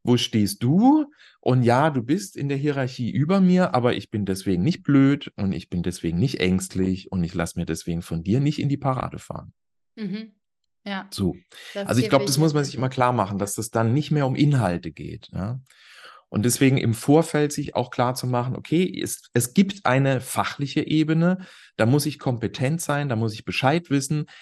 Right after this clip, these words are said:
Speaker 1: da muss ich
Speaker 2: Mhm.
Speaker 1: aber auch mit umgehen, dass ich nicht alles wissen kann. Und
Speaker 2: Mhm.
Speaker 1: wenn eine blöde Frage kommt oder eine fachliche Frage, die gar nicht blöd gemeint ist, die ich nicht beantworten kann, dann muss ich dazu stehen, muss ich sagen,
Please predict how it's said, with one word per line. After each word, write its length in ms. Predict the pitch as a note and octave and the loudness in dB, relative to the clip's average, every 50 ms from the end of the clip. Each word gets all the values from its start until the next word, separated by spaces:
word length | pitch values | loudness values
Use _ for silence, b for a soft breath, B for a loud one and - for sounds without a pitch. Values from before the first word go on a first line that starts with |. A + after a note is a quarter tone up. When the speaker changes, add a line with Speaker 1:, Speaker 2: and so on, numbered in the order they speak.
| B B B | B B B
Speaker 1:
da 80 | A2 | 4
muss 160 | A#2 D3 F3+ E3+ | 4 6 6 4
ich 80 | D#3+ | 4
Speaker 2:
Mhm. 20 | D#3+ | 2
Speaker 1:
aber 160 | C#3 C#3+ - | 0 0 0
auch 100 | - B2 | 0 0
mit 220 | A2 G2+ F#2+ - | -2 -4 0 4
umgehen, 360 | D3+ F3+ F#3+ F#3 D#3+ D#3+ D3+ C#3 | 6 8 8 8 6 4 2 2
dass 120 | B2 G#2+ | 0 -2
ich 120 | A2 G#2+ A#2 | -2 -6 -8
nicht 160 | G#2 - - - | -10 -8 -2 2
alles 360 | B2 C3 C#3 C3+ C3 - F2+ | 4 4 4 2 0 -2 -4
wissen 260 | A2 G2+ - G2+ F#2 | -4 -4 -4 -8 -10
kann. 360 | - - - F#2 E2+ E2+ - _ _ _ B B B B B B B | -8 -8 -6 -6 -8 -8 -12 _ _ _ B B B B B B B
Und 100 | B G#2+ | B 4
Speaker 2:
Mhm. 20 | A#2 | 4
Speaker 1:
wenn 120 | C3 D3 | 6 6
eine 60 | C#3+ A#2+ | 4 4
blöde 300 | G#2 B2 C3+ C3+ B2+ A2 | 6 6 6 6 6 2
Frage 380 | - - B2+ D#3 F3 F3 E3 | 0 2 2 2 2 0 -4
kommt 380 | E3+ - D#3 D3 D3+ D3 - - b b b b b | -4 -4 -2 -2 -2 -4 -8 -12 b b b b b
oder 280 | _ C#3+ D#3 F3 E3+ - | _ 4 4 4 2 2
eine 100 | D#3+ D#3 | -2 -6
fachliche 520 | D3 - - G#3 G#3 - - F#3 D3 B2 A#2+ | -6 -4 -6 -6 -6 -4 -2 -2 -2 -2 -4
Frage, 280 | A2+ - - G#2+ G2+ G2 | -4 0 0 2 2 0
die 80 | G#2+ | 0
gar 160 | G#2 G#2+ G#2 G#2+ | 0 0 0 0
nicht 140 | G#2 - | -2 -4
blöd 200 | - A2+ A2 A2 | -4 -4 -4 -4
gemeint 380 | - F#2 G2 B2+ D#3+ F3+ F3 F3+ | -4 -4 0 2 2 0 0 -2
ist, 200 | - - - b b b b b - | -6 -8 -10 b b b b b -4
die 140 | A2 F#2 F2+ | -2 -2 0
ich 80 | A#2 | 0
nicht 180 | C3 C3+ B2+ C3+ | 0 -2 0 0
beantworten 500 | - E2 F#2 C3 C3 - A#2 A2+ A#2 G#2 | 0 0 0 0 0 -2 -4 -4 -4 -4
kann, 220 | - D#3+ E3+ D#3+ A#2+ | -2 0 0 0 0
dann 240 | G#2+ G#2 G2+ - _ _ _ | 0 -2 -4 -8 _ _ _
muss 220 | - A#2+ C3+ C3 | 0 0 2 0
ich 100 | C#3+ C3 | -2 -4
dazu 240 | - B2 A2 - - | -4 -6 -4 -4 -8
stehen, 280 | G#2 - - D3+ A#2+ G2 | -6 -4 -2 -2 0 0
muss 140 | G#2+ A#2+ A2+ | -2 -2 -2
ich 60 | A#2 | -2
sagen, 220 | A#2 B2+ A#2+ A#2 | -2 0 0 -2